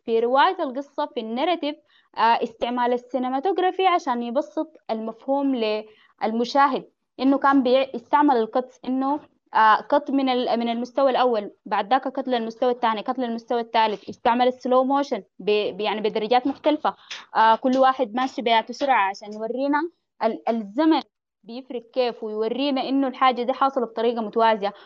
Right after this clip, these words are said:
فاستعمال السينماتوغرافي كان من الحاجات ال-، اللي أفادت أو عززت للناريتيف شديد يعني. آم، يا هو بش-، ب-، يعني بنشهد المشهد الأخير اللي هو في الطيارة بعد ما صحوا، وإنه نظراتهم لبعض،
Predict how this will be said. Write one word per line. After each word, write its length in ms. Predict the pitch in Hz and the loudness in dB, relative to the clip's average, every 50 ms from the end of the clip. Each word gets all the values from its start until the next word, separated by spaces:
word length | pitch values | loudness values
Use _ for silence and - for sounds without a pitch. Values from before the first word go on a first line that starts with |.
| _ _ _ _ | _ _ _ _
فاستعمال 640 | - 247 240 - - 247 - - 269 247 254 254 262 | 2 2 2 2 0 -4 -4 0 0 2 4 4 2
السينماتوغرافي 640 | 269 262 269 277 269 262 262 277 320 339 330 320 320 | 2 0 -2 -2 -2 -2 0 0 2 2 2 0 0
كان 140 | - 320 320 | 2 4 4
من 120 | 320 285 262 | 6 4 2
الحاجات 600 | 254 254 - 240 233 233 233 277 294 302 294 294 | 0 -2 0 2 2 4 6 4 4 4 4 0
ال-، 220 | 247 233 - - | -2 -2 -2 -4
اللي 160 | 220 208 - | -4 -4 -4
أفادت 440 | 214 - - 269 277 269 269 269 269 | -4 -2 2 2 2 2 2 0 -2
أو 340 | - 233 254 262 262 262 - - _ - | 0 0 2 2 0 -2 -8 -20 _ -2
عززت 520 | - 226 254 254 262 254 220 220 208 - | 0 0 0 0 -2 -4 -4 -4 -6 -6
للناريتيف 800 | 220 202 196 202 202 196 196 196 214 233 254 254 240 240 220 202 | -6 -8 -6 -6 -8 -10 -8 -6 -2 0 2 2 2 0 -2 -6
شديد 400 | - - - 196 175 226 220 180 | -8 -8 -6 -4 -4 -4 -4 -4
يعني. 320 | 185 180 175 185 185 185 - _ _ _ _ _ _ _ _ _ - | -4 -6 -6 -6 -8 -10 -12 _ _ _ _ _ _ _ _ _ -2
آم، 800 | - 220 226 233 233 233 233 240 233 240 240 240 240 240 240 - _ _ _ - | 2 4 4 6 6 6 6 4 4 2 0 -4 -6 -6 -8 -12 _ _ _ 0
يا 120 | 240 254 269 | 2 4 4
هو 180 | 277 339 359 | 4 2 2
بش-، 240 | 302 311 320 320 285 285 - | 2 0 -2 -4 -4 -6 -6
ب-، 100 | 226 214 | -4 0
يعني 600 | 254 254 240 - - - 226 220 214 220 220 220 | 2 2 2 2 0 -2 -4 -2 -2 -4 -6 -8
بنشهد 960 | 208 190 190 190 220 220 220 226 - - 233 254 285 - - 294 285 247 262 - - | -10 -10 -10 -10 -8 -6 -6 -8 -8 -6 -4 -4 -4 -2 0 0 0 0 -2 -6 -6
المشهد 460 | 214 220 220 233 254 - - 240 220 | -6 -4 -6 -6 -8 -6 -6 -6 -4
الأخير 460 | 220 196 214 208 - 247 247 247 233 | -2 -4 -4 -4 -2 -2 0 0 0
اللي 120 | 220 208 208 | -2 -4 -4
هو 340 | 220 233 226 226 220 214 214 | -2 0 2 2 2 2 0
في 60 | - | -4
الطيارة 520 | 214 - - 196 196 202 208 214 214 208 | -10 -6 -4 -2 0 2 2 2 2 0
بعد 200 | 202 202 190 190 190 | 0 -2 -2 -2 -4
ما 160 | 190 190 190 | -6 -8 -8
صحوا، 340 | 196 - 233 - 247 226 233 226 - _ _ _ _ - | -8 -8 -8 -6 -6 -6 -6 -6 -10 _ _ _ _ -4
وإنه 960 | - 220 220 220 220 220 214 214 214 - - 233 226 226 226 226 226 226 226 | 0 2 4 6 6 6 6 4 4 0 -4 -6 -6 -6 -6 -6 -6 -6 -6
نظراتهم 640 | 226 226 220 202 220 214 226 247 254 262 240 226 226 | -6 -6 -6 -4 -2 0 2 0 0 -2 -4 -4 -4
لبعض، 440 | 220 220 220 208 233 233 240 247 | -4 -4 0 0 2 4 2 2